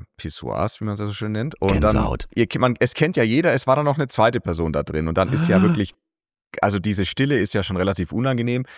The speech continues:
Speaker 1: Ähnlich unangenehm auf Platz eins geteilt mit Fahr-, äh, Fahrstuhl. Fahrstuhlstille.
Speaker 2: Jetzt nicht mit anderen langweiligen
Speaker 1: Gut, also,
Speaker 2: Fahrstuhlgeschichten ablenken.
Speaker 1: auf jeden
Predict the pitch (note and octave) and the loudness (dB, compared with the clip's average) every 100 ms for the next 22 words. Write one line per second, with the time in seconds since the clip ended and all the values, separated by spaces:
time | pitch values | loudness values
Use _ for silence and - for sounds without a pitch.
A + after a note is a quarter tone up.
0 | - - G#2 B2 C#3 - A#2 A#2 A2+ G#2+ | -12 0 2 2 0 -2 -2 0 0 0
1 | A2 G2+ - - F#2+ - - G2 A2+ F#2 | 0 -2 -2 -2 -2 -2 -2 0 -2 -6
2 | - F2 G2+ G2+ F2+ - G2 G2 - - | -2 0 0 -2 -4 -4 -2 -2 -4 -2
3 | F#2 F2+ A2 B2 - F2+ D2+ C2+ - _ | 0 0 0 -2 -2 -2 -2 -4 -10 _
4 | _ _ _ _ - B2 - F2 D#2 - | _ _ _ _ 0 0 0 -4 -2 -4
5 | C#2 A#1+ A2 C#3+ F#3 E3+ F3+ E3 E3+ D#3+ | -4 -2 0 2 2 2 2 2 4 4
6 | D3 E3 D3+ D3+ C#3 - C#3+ - B2+ G#2+ | 4 4 6 4 2 0 0 2 2 2
7 | A#2+ - G2+ - G2+ A2+ A2+ | 0 2 0 2 2 2 4